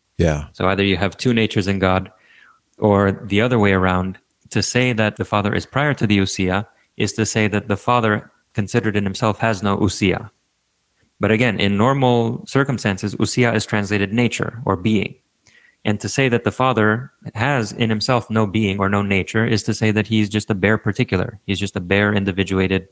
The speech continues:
Speaker 2: X with no content. But something like that cannot bring about anything else, right? You cannot say that the Father is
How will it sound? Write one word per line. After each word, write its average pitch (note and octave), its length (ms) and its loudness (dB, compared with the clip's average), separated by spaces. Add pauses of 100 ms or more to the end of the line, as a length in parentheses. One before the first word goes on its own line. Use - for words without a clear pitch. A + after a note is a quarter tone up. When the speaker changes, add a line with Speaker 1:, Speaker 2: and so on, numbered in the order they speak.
(160)
Speaker 2:
X - 480 -4
with F2+ 140 -10
no G2 300 0
content. - 640 -6 (760)
But G#2+ 360 -4
something C3+ 340 -2
like A2 200 0
that B2 440 0
cannot A2+ 340 -2
bring B2 200 2
about A#2 260 2
anything G#2 320 0
else, - 400 -4 (100)
right? G2 180 -4
You G#2 80 -2
cannot A2+ 300 -2
say A2+ 120 0
that G2 160 -2
the F#2+ 60 -6
Father G2+ 420 2
is F#2 420 -2